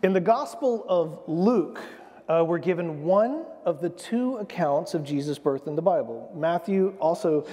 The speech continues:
uh, fills in some other details of the Christmas story. But it's Luke,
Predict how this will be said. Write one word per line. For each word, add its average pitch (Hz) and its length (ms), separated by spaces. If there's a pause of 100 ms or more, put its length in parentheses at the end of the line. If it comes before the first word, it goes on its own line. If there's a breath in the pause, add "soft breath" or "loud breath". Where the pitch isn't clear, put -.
(220 loud breath)
uh, 147 180
fills 180 320
in 175 140
some 175 160
other 170 160
details 165 480
of 151 80
the 147 80
Christmas 160 420
story. 165 540 (960 loud breath)
But 202 140
it's 220 200
Luke, 233 460